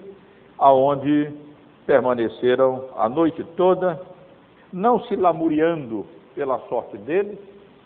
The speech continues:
não chorando os, as feridas que certamente estavam ali doendo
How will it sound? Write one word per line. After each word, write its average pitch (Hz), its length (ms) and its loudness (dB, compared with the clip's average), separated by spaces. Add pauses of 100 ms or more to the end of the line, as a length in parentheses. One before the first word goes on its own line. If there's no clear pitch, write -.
(300)
não 185 220 -2
chorando 147 760 0 (480)
os, 123 400 -2 (560)
as 127 260 0
feridas 131 580 -4 (200)
que - 80 -14
certamente 131 640 -6
estavam 117 380 0
ali 113 140 -4
doendo 185 520 -2